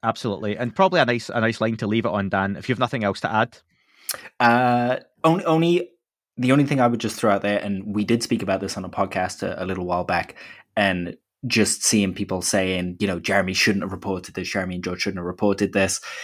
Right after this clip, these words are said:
Speaker 2: they should just put it in the proper channel," so on and so forth. Just to ask people to consider, you know, is it better to share this stuff, to tease it, or for them to not share it at all? It's, you know, there's no right answer, and, and I think it's interesting to think about.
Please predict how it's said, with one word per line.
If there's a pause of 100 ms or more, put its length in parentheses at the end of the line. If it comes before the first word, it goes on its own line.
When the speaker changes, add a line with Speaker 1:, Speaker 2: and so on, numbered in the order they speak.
(140)
Speaker 2:
they
should
just
put
it
in
the
proper
channel,"
so
on
and
so
forth. (380)
Just
to
ask
people
to
consider,
you
know,
is
it
better
to
share
this
stuff, (180)
to
tease
it,
or
for
them
to
not
share
it
at
all? (320)
It's, (480)
you
know,
there's
no
right
answer,
and,
and
I
think
it's
interesting
to
think
about.